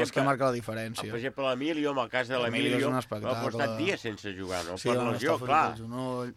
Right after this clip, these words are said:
Speaker 2: Clar.
Speaker 1: Clar, també has de comptar amb això.
Speaker 2: Sí,
Speaker 1: Ara, per
Speaker 2: sí,
Speaker 1: exemple,
Speaker 2: sí,
Speaker 1: el David
Speaker 2: clar.
Speaker 1: no sé com estarà aquesta setmana. Espero que ja s'hagi recuperat, però... Clar, és, per exemple, si algun dia no hi és l'Aleix, es nota que sí, que tota la gent que entra ho,
Speaker 2: No,
Speaker 1: ho,
Speaker 2: clar que
Speaker 1: ho
Speaker 2: sí,
Speaker 1: fa molt
Speaker 2: clar
Speaker 1: bé,
Speaker 2: que
Speaker 1: sí,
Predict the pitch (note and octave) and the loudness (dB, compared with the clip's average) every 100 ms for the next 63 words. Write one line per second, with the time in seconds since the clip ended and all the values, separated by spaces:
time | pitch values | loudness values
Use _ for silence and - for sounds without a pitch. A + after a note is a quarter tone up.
0 | - A2+ D3+ F#3 E3+ D3+ D3+ D3 F3 G3 | -8 2 4 6 2 0 -4 -2 -2 -2
1 | G#3 F3 D3+ C3 B2+ D#3+ F3+ D#3 C#3 D3+ | -2 0 0 0 -2 2 4 4 4 4
2 | D#3 D#3 D#3+ D3+ D3+ D#3+ E3 F#3 G3+ F3+ | 2 2 2 2 2 2 0 -4 -4 -4
3 | D#3+ - C3 B2 A2+ A#2+ A2+ A#2 D3+ D3+ | -4 0 0 0 -4 -10 -6 -2 0 -2
4 | B2 A2+ - A#2+ B2+ D3+ D3+ C#3+ D3 C#3 | -4 -10 -6 -6 -4 -2 -2 -2 -6 -6
5 | B2+ A#2+ A#2 G#2+ B2 D3+ - - A#2+ A2+ | -8 -10 -10 -4 0 0 0 -10 -10 -10
6 | - - - _ _ - _ - B2+ C3 | -16 -20 -20 _ _ -20 _ -2 0 0
7 | B2 A#2+ - A#2+ B2+ C3 B2 B2+ A#2+ A#2+ | -2 -6 -10 -6 -4 -4 0 0 0 -2
8 | B2+ C3+ C#3+ C#3 C3+ B2+ A#2+ C#3 C#3+ A#2+ | 0 0 2 2 2 0 2 2 2 0
9 | B2 C#3 D3+ B2+ B2+ - - - _ D3+ | 0 0 0 -2 -4 -6 -18 -20 _ -16
10 | A2 B2 A#2+ B2 C#3 C3+ B2+ A2+ C#3+ C#3+ | -12 -8 -8 -4 -2 -2 -4 -6 -6 -4
11 | - E3+ C#3 A2+ A#2 G#2+ G#2 G2+ F2+ B2+ | -2 0 0 0 0 0 -2 -4 -4 2
12 | C3+ D3+ D#3+ D3 C#3+ A2 - | 4 6 4 4 2 0 -2